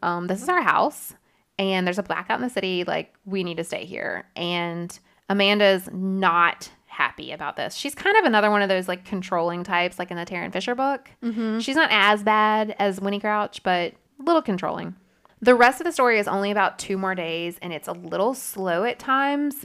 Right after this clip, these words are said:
Speaker 1: but it kind of helps you relate to what's going on. So, like,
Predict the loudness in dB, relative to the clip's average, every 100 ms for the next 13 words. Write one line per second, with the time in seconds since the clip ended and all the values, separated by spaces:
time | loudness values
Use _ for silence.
0 | -4 0 2 0 -6 -4 -2 -2 -4 -4
1 | -2 -2 -4 -6 -6 -4 -4 -4 -6 -6
2 | -8 -12 -6 -6 -6 -6 -6 -6 -6 -6
3 | -6 -4 -2 -2 -2